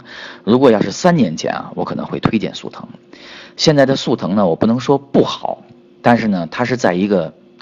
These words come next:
尴尬期。像以往的话，一说到速腾啊，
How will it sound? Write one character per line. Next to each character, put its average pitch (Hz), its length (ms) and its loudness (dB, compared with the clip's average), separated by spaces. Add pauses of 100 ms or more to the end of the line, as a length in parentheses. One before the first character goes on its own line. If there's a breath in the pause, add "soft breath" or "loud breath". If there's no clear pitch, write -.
尴 175 220 4
尬 - 160 -4
期。 - 340 -8 (720 loud breath)
像 120 240 4
以 120 140 4
往 87 220 4
的 80 120 -8
话， 76 380 -4
一 110 100 0
说 120 140 2
到 113 140 4
速 107 180 -4
腾 73 160 -4
啊， - 340 -4